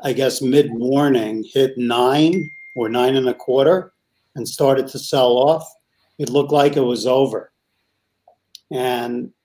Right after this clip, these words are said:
you know, I don't know how anybody could hold it through that.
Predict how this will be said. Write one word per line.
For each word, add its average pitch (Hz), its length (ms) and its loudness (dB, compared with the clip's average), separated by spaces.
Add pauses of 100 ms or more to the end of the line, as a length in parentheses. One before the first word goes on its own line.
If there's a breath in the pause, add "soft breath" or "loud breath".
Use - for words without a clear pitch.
you 165 100 -2
know, 127 160 0
I 131 80 2
don't 147 160 0
know 135 80 0
how 131 400 -2
anybody 143 580 4
could 113 220 -8
hold 127 340 4
it 117 240 -8
through 127 300 0
that. 190 360 0